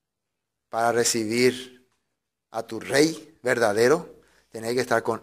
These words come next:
esta condición. No tenés que tener ninguna mancha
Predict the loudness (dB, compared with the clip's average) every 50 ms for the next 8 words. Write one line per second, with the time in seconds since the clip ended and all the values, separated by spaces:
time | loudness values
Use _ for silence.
0 | -14 _ -6 -6 -4 -4 -2 0 0 0 0 -2 -6 -6 -6 -6 -6 -6 -8 -8
1 | -12 -14 -18 _ _ _ _ _ _ _ _ _ _ _ _ _ _ -12 -8 -4
2 | -4 -2 0 2 2 2 2 2 0 -2 0 2 0 0 0 -2 -12 -12 -8 -8
3 | -8 -6 -8 -6 -4 -4 -2 0 0 0 0 0 0 0 0 -2 -4 -6 -6 -6
4 | -10 -14 _